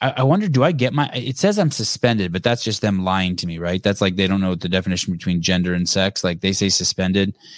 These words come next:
but, but it really is, uh, what's the two things that could happen to you in school? When you're in high school, you could be suspended or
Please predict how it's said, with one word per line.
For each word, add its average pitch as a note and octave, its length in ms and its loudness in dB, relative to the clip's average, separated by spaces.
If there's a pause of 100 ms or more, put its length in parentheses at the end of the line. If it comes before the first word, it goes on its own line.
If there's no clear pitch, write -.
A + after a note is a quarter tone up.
(480)
but, F#2+ 240 0 (380)
but G2 120 2
it F2 100 -2
really F#2+ 380 4
is, F2+ 260 2
uh, E2+ 520 0 (2500)
what's A#2+ 220 -2
the A2+ 80 -4
two A#2 180 0
things A#2 240 0
that A2 100 -4
could G#2+ 80 -6
happen G#2+ 360 0
to A#2 140 -2
you A#2 60 2
in G#2+ 80 2
school? A2+ 500 0 (200)
When G#2 120 -2
you're G#2 100 4
in G2+ 60 2
high G#2 120 2
school, G#2 180 2
you G2+ 100 2
could F#2 80 -6
be F#2+ 100 2
suspended A2+ 680 2
or F#2 680 2